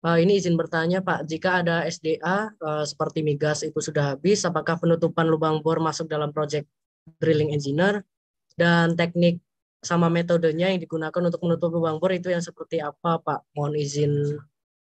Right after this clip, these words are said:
eh, saran lembaga atau institusi training drilling engineer yang relevan, yang bisa diikuti, begitu, Bang.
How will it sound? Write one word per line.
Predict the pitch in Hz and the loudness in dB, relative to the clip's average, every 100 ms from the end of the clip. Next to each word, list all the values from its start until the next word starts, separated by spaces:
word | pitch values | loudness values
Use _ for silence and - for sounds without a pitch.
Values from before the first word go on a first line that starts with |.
| _ _ _ | _ _ _
eh, | 156 147 147 | -2 0 2
saran | 151 151 | 0 2
lembaga | 156 156 147 160 170 | 2 2 0 0 2
atau | 170 | 2
institusi | 160 160 160 156 | 2 -2 -4 -4
training | 165 156 156 156 | -2 -2 0 -2
drilling | 151 147 147 151 | -2 -2 -2 -2
engineer | 143 143 151 147 | -4 -6 -6 -6
yang | 143 | -6
relevan, | 143 135 - 151 135 131 _ _ _ _ _ | -6 -6 -6 -6 -6 -12 _ _ _ _ _
yang | 151 143 | -4 -2
bisa | 143 143 | 0 -2
diikuti, | 139 151 143 151 135 | -2 -4 -2 -2 -2
begitu, | 135 143 139 147 131 127 | -4 -8 -4 -2 -4 -6
Bang. | 131 127 120 | -10 -12 -16